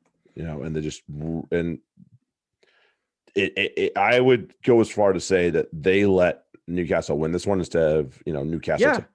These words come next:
Speaker 1: it by
Speaker 2: Oh,
Speaker 1: the scruff of the neck.
Speaker 2: absolutely. The Northampton just didn't show up
Speaker 1: Mm-mm.
Speaker 2: at all. Um, very disappointing for, uh, effort on their part. But yeah,
Speaker 1: Certainly.
Speaker 2: I mean, Nor-, Newcastle just played the rugby that was in front of them and s-,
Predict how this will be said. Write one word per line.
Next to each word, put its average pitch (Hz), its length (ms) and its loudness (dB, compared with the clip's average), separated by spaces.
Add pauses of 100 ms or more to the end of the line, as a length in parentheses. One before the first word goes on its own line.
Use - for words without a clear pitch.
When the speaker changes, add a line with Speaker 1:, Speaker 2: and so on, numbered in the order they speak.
Speaker 1:
it - 60 -20
by - 80 -6
Speaker 2:
Oh, 214 120 2
Speaker 1:
the - 60 -6
scruff - 0 -
of - 40 -18
the - 60 -6
neck. 214 40 -2
Speaker 2:
absolutely. 208 520 -2
The 170 260 -2
Northampton 190 600 -4
just 104 180 -12
didn't 135 160 -6
show 98 220 -6
up - 220 -10 (320)
Speaker 1:
Mm-mm. - 200 -10
Speaker 2:
at 131 140 -2
all. 107 360 -8 (920)
Um, 95 320 -12 (320)
very 120 200 0
disappointing 98 600 -10 (600)
for, 120 200 -8
uh, 117 80 -6
effort 117 280 -4
on 98 100 -4
their 101 140 -4
part. - 360 -10
But 104 180 -4
yeah, 147 180 2
Speaker 1:
Certainly. 73 200 -8
Speaker 2:
I 127 80 -2
mean, 127 320 -2
Nor-, 160 220 0 (240)
Newcastle 165 460 2
just 156 180 -4
played 147 220 2
the 151 60 0
rugby 147 260 0
that 143 100 2
was 143 100 0
in 139 80 0
front 151 140 2
of 120 80 0
them 107 120 -2
and 120 300 -4 (440)
s-, - 200 -16